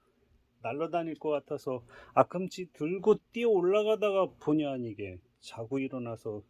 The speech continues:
워밍업 없이 갑자기 뛰었더니 근육이 놀래, 놀랬어. 아, 진짜로.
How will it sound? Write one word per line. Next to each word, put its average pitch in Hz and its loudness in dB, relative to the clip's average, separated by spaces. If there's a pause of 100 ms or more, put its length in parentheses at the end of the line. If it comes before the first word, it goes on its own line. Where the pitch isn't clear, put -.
(180)
워밍업 117 -2
없이 101 -14 (920)
갑자기 120 -10
뛰었더니 107 -10
근육이 107 -10
놀래, 101 -4 (380)
놀랬어. 101 -10 (1300)
아, 147 -12
진짜로. 104 -16